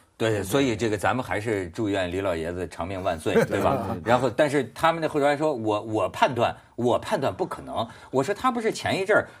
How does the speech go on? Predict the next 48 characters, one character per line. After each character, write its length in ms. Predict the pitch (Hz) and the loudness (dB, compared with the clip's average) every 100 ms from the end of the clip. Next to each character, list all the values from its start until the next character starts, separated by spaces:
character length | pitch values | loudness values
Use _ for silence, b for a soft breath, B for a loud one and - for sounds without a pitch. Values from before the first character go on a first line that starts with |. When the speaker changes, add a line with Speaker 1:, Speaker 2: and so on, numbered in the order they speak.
| B | B
Speaker 1:
刚 200 | 190 220 | 0 2
说 120 | 233 | 2
在 160 | 214 185 | 2 2
美 320 | 104 80 - | 0 -4 -4
国 220 | - 104 | -2 -2
动 220 | 143 190 113 | 0 0 0
了 80 | |
一 100 | 104 | -2
个 80 | 147 | -4
小 340 | - 226 165 180 | 0 2 4 2
手 240 | - 196 | 2 0
术， 200 | 123 98 | 0 -2
Speaker 2:
对， 120 | 165 | -4
对， 40 | 101 - | -8 -6
对， 100 | - | -4
Speaker 1:
哎， 80 | 113 95 | -4 0
Speaker 2:
我 100 | 170 | 2
也 40 | |
Speaker 1:
你 60 | 139 | 2
就 80 | 139 | 0
知 160 | 139 | 0
道 100 | 156 | 0
这 140 | 139 139 | 0 0
个 80 | 127 | 0
人 280 | 92 78 | -2 -2
呐， 180 | 120 95 | 0 0
Speaker 2:
听 0 | |
说 0 | |
他 0 | |
在 0 | |
美 0 | |
国 0 | |
动 140 | 104 95 | -2 -10
手 60 | - | -16
术。 120 | - | -4
Speaker 1:
动 180 | 185 143 | 0 0
这 100 | 120 | 0
个 80 | 107 | 0
腰 300 | 113 165 160 | 2 2 0
椎 240 | 151 175 170 | 0 0 2
管 300 | - 69 62 | 2 0 -2
的 80 | |
这 100 | 92 | -6
个 80 | 98 | -4
小 300 | 87 - 95 | -2 0 0
手 240 | - 67 - | 0 -4 -4
术 220 | - 87 | 0 0
啊， 180 | 64 | 0